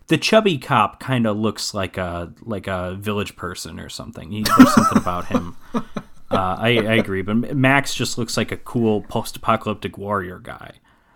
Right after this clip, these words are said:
Speaker 1: And he eventually chases this guy down and forces him into,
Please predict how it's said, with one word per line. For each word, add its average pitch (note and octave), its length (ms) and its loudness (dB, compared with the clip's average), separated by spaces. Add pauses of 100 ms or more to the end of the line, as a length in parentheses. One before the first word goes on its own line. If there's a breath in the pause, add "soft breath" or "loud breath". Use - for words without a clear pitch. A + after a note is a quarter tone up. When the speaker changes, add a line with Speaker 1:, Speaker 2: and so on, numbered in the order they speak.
Speaker 1:
And A2 240 4
he F3+ 120 6
eventually C#3+ 500 4
chases B2+ 460 2
this B2+ 200 2
guy A#2 240 2
down G2 540 0 (220)
and A2+ 580 2 (300)
forces C3 640 2
him C#3 200 4
into, B2+ 840 2